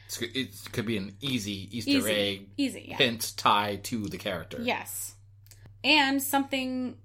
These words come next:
Speaker 2: that somebody on the internet noticed, I didn't notice this, this is fucking cool if this is true. The number six is missing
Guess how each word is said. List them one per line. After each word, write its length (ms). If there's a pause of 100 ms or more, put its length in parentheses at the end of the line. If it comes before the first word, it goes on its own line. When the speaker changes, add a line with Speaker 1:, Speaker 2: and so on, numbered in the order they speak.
Speaker 2:
that 360 (260)
somebody 460
on 100
the 80
internet 320
noticed, 480
I 140
didn't 200
notice 220
this, 160
this 160
is 60
fucking 320
cool 260
if 60
this 240
is 40
true. 240
The 80
number 320
six 420
is 120
missing 720